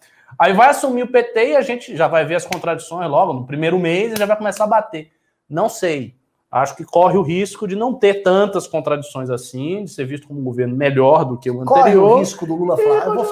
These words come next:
Speaker 2: fazer igual meu primeiro mandato lá ali, vou levar quietinho,
Speaker 1: Eu acho.
Speaker 2: chama o Meirelles ali,
Speaker 1: É.
Speaker 2: segura
Speaker 1: Mas não
Speaker 2: lá."
Speaker 1: tá falando aí, Marcos Lisboa? É um cara bem mais ideológico que o Meirelles.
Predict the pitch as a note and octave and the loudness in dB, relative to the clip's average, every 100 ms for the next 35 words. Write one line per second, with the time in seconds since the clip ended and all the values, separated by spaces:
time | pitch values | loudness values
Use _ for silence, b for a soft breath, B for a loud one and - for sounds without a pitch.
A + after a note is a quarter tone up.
0 | F#4+ F#4 F#4 F4+ E3+ C#3+ D#3 D3 C3+ C3 | 0 0 0 0 -4 -10 -14 -14 -14 -14
1 | C#3 C#3 C3+ C3 C3 C#3 C#3 - _ _ | -14 -14 _ -20 -18 -16 -16 -20 _ _
2 | _ _ A3+ G3+ F3 - C3 - - G#3+ | _ _ -14 -12 -12 -14 -18 -18 -14 -10
3 | F#3 F3 D3 C4+ A#4 F#3+ G#3 G3+ F3+ D#3 | -10 -10 -6 0 4 4 2 -2 -4 -6
4 | C#3+ F3 E3+ E3 C3 C3+ G3 A3 D#4 - | -4 -4 -4 -8 -14 -14 -6 -2 -2 -4
5 | D3+ - D#3+ D#3 - A3 G#3+ G3+ G3+ F3+ | -10 -16 -10 -4 0 2 4 4 2 4
6 | G3+ F#3 G3+ G#3 D#3+ D#3 C#3+ C3+ B2+ G#3+ | 2 0 -2 -2 -4 -6 -12 -16 -14 -14
7 | D#4 D#3 _ _ _ _ _ _ _ _ | -14 -16 _ _ _ _ _ _ _ _
8 | _ F#3 C#3+ E3 G3+ F#4+ E4 A#3+ G3+ E3 | _ -6 -2 2 2 2 2 4 4 6
9 | F3 - D#3+ C#3+ D3 A3+ - _ | 2 0 -8 -6 -4 -6 -10 _